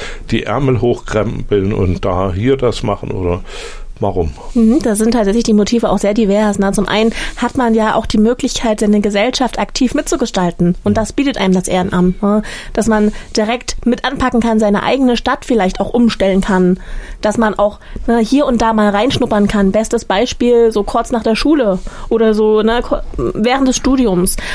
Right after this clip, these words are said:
Speaker 2: Man hat keine Zeit, noch nebenbei irgendwie, ne, eine Tätigkeit zu haben. Wie wär's mit einem Ehrenamt? Um da in unterschiedliche Bereiche reinzuschnuppern. Es, da wirkt es zum Beispiel positiv auf. Viele Menschen möchten gerne anderen Menschen was zurückgeben.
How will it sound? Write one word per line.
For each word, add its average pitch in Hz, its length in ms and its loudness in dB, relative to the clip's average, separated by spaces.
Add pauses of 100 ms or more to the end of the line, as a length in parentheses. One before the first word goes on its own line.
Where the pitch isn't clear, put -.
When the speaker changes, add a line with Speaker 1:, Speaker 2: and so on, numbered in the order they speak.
Speaker 2:
Man 220 160 2
hat 247 180 -2
keine 220 240 2
Zeit, 262 380 -2
noch 226 160 0
nebenbei 233 500 4
irgendwie, 233 540 4
ne, 247 160 2
eine 220 260 0
Tätigkeit 277 560 0
zu 240 120 0
haben. 233 240 2 (200)
Wie 240 160 0
wär's 247 180 0
mit 240 120 0
einem 226 100 0
Ehrenamt? 220 500 -2 (180)
Um 226 120 4
da 233 160 2
in 233 60 0
unterschiedliche 240 580 0
Bereiche 226 380 0
reinzuschnuppern. 202 680 0 (280)
Es, - 240 -4 (120)
da 254 440 2
wirkt 214 180 0
es 196 80 -4
zum 214 140 0
Beispiel 190 340 0
positiv 202 460 0
auf. - 80 -2 (300)
Viele 269 260 2
Menschen 226 460 0 (260)
möchten 233 380 0
gerne 214 260 0
anderen 226 340 2
Menschen 208 280 2
was 190 120 0
zurückgeben. 202 600 0